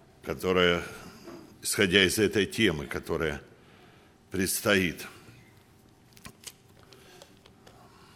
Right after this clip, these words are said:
Вто-, э, четвертая книга Царств, четвертая глава,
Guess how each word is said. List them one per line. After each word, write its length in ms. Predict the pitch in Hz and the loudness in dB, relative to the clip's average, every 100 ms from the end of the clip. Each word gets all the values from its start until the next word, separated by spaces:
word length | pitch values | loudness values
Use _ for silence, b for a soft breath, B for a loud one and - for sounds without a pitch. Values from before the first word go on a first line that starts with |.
| b b b b b _ b b b b b b _ _ | b b b b b _ b b b b b b _ _
Вто-, 260 | - 127 - | -6 -4 -2
э, 320 | 107 107 107 - | 0 2 0 0
четвертая 640 | - 113 175 190 131 156 | -2 2 4 4 6 4
книга 400 | - 160 160 135 | 4 0 4 4
Царств, 600 | 123 180 190 151 - - - - - - - - _ - B B B B B B B B - - - - - - | 4 4 4 4 -2 -10 -16 -20 -20 -20 -20 -20 _ -20 B B B B B B B B -20 -20 -20 -20 -20 -8
четвертая 600 | 117 101 143 175 156 160 | -6 0 2 2 2 0
глава, 600 | 139 156 107 82 78 - | 2 2 6 4 4 -2